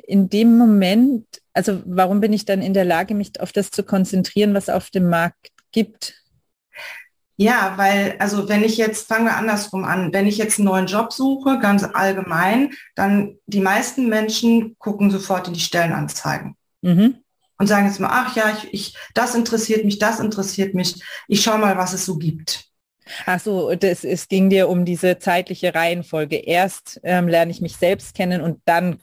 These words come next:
Speaker 1: schaue
Speaker 2: Ja.
Speaker 1: ich, was der Markt hergibt.
Speaker 2: Ja.
Speaker 1: Ah,
Speaker 2: Und die
Speaker 1: jetzt
Speaker 2: meisten
Speaker 1: habe ich
Speaker 2: machen's
Speaker 1: das verstanden.
Speaker 2: andersrum.
Speaker 1: Mhm.
Speaker 2: Und dann kommt sofort der innere Zweifler,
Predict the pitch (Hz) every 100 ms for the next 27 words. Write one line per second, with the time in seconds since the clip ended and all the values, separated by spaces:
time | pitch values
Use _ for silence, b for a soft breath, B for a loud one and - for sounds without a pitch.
0 | - - 156 156 - 151 - 160 151 143
1 | - 147 135 180 160 - 160 208 214 226
2 | 208 220 240 214 202 214 196 175 180 233
3 | - 254 277 320 - - 175 190 208 -
4 | 220 226 226 240 220 220 - 220 226 233
5 | - 208 214 214 202 202 - 180 196 202
6 | 254 277 311